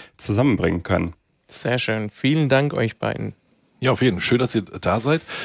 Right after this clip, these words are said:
Speaker 3: Ähm, jetzt habt ihr ja schon ein paar Begriffe genannt, die, äh, die ich wahrscheinlich einmal kurz geklärt haben möchte.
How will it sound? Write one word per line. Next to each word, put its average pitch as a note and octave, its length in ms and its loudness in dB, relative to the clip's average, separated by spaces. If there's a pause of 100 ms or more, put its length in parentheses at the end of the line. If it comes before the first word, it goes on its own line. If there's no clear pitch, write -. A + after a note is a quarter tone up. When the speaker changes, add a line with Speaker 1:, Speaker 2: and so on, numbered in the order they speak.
(220)
Speaker 3:
Ähm, B2 420 6 (440)
jetzt G2+ 160 -2
habt C3 160 0
ihr C3+ 60 4
ja C3 160 6
schon A#2+ 180 0
ein A2 160 2
paar A#2 160 2
Begriffe C3+ 480 2
genannt, A#2 640 2
die, A2+ 320 4
äh, G#2 360 4
die G2 220 -6
ich G#2+ 160 -8
wahrscheinlich G#2+ 520 0 (760)
einmal A#2+ 340 4
kurz - 680 2
geklärt A#2 520 2
haben F#2+ 300 2
möchte. C3 500 2